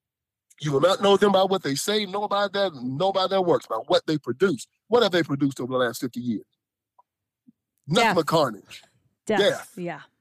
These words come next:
Speaker 1: Chaos.
Speaker 2: Yeah.
Speaker 1: False prophets, all of them. And their fruits reveal it.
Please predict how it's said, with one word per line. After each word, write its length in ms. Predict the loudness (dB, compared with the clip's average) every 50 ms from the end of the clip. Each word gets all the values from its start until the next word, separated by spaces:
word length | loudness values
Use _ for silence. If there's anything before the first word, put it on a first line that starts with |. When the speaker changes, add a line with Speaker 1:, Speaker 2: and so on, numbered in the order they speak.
| _ _
Speaker 1:
Chaos. 680 | -6 -2 0 2 2 2 2 -2 -4 -10 -16 -20 -20 -16
Speaker 2:
Yeah. 200 | -16 -16 -14 -16 -18 _ _ _ _ _ _ _ _ _ _ _ _ _ _ _ _ 0
Speaker 1:
False 240 | 2 2 2 0
prophets, 420 | -2 -2 -2 -2 -2 -6 -10 -8 -4
all 200 | -2 -2 -2 -2
of 80 | -6 -10
them. 120 | -16 -20 _ _ _ _ _ _ _ _ _ _ _ _ _ _
And 200 | 0 0 2 2
their 160 | 0 0 0
fruits 420 | -2 -4 -4 -2 -2 -2 -4 -2 -2
reveal 420 | 0 0 2 2 0 0 -2 -6
it. 160 | -14 -20 _